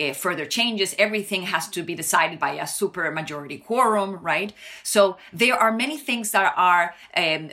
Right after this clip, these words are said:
put in place in the constitution in order to preserve the material scenario that they created through, uh, privatizations, through, uh, the deregulation, in order that not to be changed when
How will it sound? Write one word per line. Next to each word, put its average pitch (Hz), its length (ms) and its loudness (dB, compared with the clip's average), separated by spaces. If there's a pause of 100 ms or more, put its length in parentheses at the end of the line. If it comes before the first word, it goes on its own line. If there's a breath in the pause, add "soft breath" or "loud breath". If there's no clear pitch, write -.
put 262 160 -2
in 220 140 0
place 202 400 0
in 165 60 -10
the 156 80 -6
constitution 165 580 -8
in 196 160 -4
order 180 240 -4
to - 120 -14
preserve 202 640 -2 (300 loud breath)
the 202 340 -2 (100)
material 220 600 2
scenario 143 500 -4
that 147 180 -2
they 151 120 -6
created 151 560 -8
through, 196 500 2 (260 loud breath)
uh, 165 260 0 (160)
privatizations, 190 880 0 (320 loud breath)
through, 190 560 0 (260 loud breath)
uh, 156 420 4 (100)
the 196 240 -6
deregulation, 165 960 -4 (300 loud breath)
in 190 120 -2
order 185 300 0
that 180 320 2
not 151 180 -8
to - 80 -10
be 147 140 -10
changed 156 500 -6
when 160 400 -2